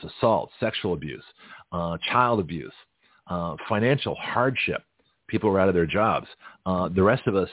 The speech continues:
you know, are indebted, uh, more because the government gave away trillions of dollars, you know, because people weren't working and because they let them sit at home. They're still sitting at home in, in some states.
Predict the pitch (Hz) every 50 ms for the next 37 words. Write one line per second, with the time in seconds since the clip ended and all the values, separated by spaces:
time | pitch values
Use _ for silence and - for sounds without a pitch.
0 | - - 110 98 92 90 85 - 95 92 92 90 85 - 98 92 92 85 73 104
1 | 113 135 120 87 82 82 78 - _ _ _ _ _ - 87 90 85 87 - -
2 | - 98 95 101 120 135 110 87 90 92 - _ _ _ - 98 85 110 92 85
3 | 101 90 107 104 90 95 98 87 101 101 98 90 95 98 90 87 85 - - -
4 | - 113 117 120 110 101 90 92 90 71 95 98 120 123 85 82 87 90 - _
5 | _ _ _ _ _ _ 98 101 95 90 92 - 101 95 95 - - 113 98 107
6 | 107 107 101 87 113 131 160 - - 58 - _ _ _ _ _ _ 85 87 101
7 | 92 98 90 101 98 95 104 95 - 95 90 - - 110 107 92 85 120 147 175
8 | 78 80 - - 240 277 - - 113 90 82 82 85 78 78 78 80 85 90 82
9 | - 92 82 76 - 131 160 147 113 -